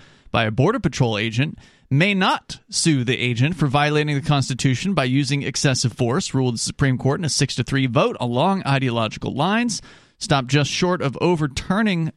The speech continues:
or rather overruling, a nineteen seventy-one precedent, which was Bivens versus six unknown named agents, that allowed federal courts rather than Congress to authorize at least some kinds of lawsuits seeking money from federal officials accused of violating constitutional rights. But the basic message of Wednesday's decision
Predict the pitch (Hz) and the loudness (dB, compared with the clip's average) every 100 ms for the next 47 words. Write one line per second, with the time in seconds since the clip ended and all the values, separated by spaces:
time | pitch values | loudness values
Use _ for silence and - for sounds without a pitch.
0 | _ - 127 127 127 123 - 165 151 135 | _ -6 -2 0 0 0 0 0 0 2
1 | 156 165 139 117 113 143 143 - 147 135 | 2 2 0 0 0 -2 -2 -2 0 0
2 | - 143 131 117 110 - - 196 - 135 | 0 0 0 0 -2 -2 -2 -2 0 0
3 | 127 - - - _ - - 110 120 143 | -2 -6 -16 -20 _ -6 -2 -2 2 2
4 | 160 151 127 135 127 113 - 170 - - | 2 0 -2 -2 -2 -4 -2 -2 -2 0
5 | 160 156 151 143 135 143 135 - 143 170 | 0 2 0 0 0 0 0 -2 -2 0
6 | 185 190 - - - _ - 123 120 139 | -2 -2 -6 -10 -16 _ 0 2 2 2
7 | 127 175 170 160 - - 214 240 - 143 | 0 -2 0 -2 -2 -2 -2 -2 -2 0
8 | 151 147 131 120 - 214 202 107 - - | 0 0 0 0 0 0 0 -2 -2 -2
9 | 147 143 135 127 - 143 - - 226 269 | 0 2 0 0 0 -2 -2 0 2 2
10 | 311 220 156 117 110 110 107 - 110 113 | 0 0 2 2 0 0 0 -2 -2 -2
11 | - 143 135 120 127 127 123 - - _ | -2 0 0 0 0 0 -4 -10 -20 _
12 | _ 139 117 147 143 131 113 151 147 131 | _ 0 2 2 2 2 0 0 0 -2
13 | 120 - - 139 123 110 120 127 120 113 | -2 -4 0 0 2 0 2 2 0 0
14 | 113 - 110 110 - 117 107 113 107 135 | -2 -2 -2 -2 -4 -4 -4 -4 -2 -2
15 | 160 - - - 110 151 190 208 170 156 | -2 -4 -6 -6 0 0 0 -2 0 0
16 | 170 135 113 120 170 170 180 160 135 - | 0 0 0 0 0 0 -2 -2 -4 -2
17 | 269 185 170 | 0 2 0